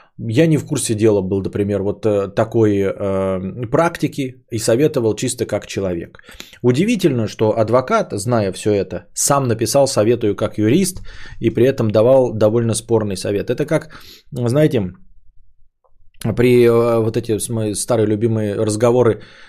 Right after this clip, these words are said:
а, про формальность. А, когда ты в будущем, ребята, когда у нас наступит вот эта политика толерантности, и мы тоже не будем иметь права увольнять людей за,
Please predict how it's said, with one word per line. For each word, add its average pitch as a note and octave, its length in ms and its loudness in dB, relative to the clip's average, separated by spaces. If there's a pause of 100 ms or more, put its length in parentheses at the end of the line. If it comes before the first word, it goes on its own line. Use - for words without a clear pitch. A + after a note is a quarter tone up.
(100)
а, G#2+ 260 -2
про A2+ 160 0
формальность. A#2+ 760 0 (320)
А, G#2+ 760 -2 (480)
когда C3 420 2
ты D#3 300 2 (460)
в A2 160 -2
будущем, B2+ 420 0
ребята, G#2 320 0
когда A2+ 260 -2
у A#2+ 40 -4
нас A2 220 -4
наступит A2 440 -6
вот F#2 80 -6
эта F2+ 140 -4
политика A2 400 -2
толерантности, B2 720 -2
и F#2 80 -4
мы A2 120 -4
тоже G#2 400 -4 (320)
не A2+ 160 0
будем G#2+ 320 0
иметь G#2+ 240 -4
права A2+ 280 2
увольнять G#2+ 560 0
людей G2+ 400 0
за, F#2+ 400 -2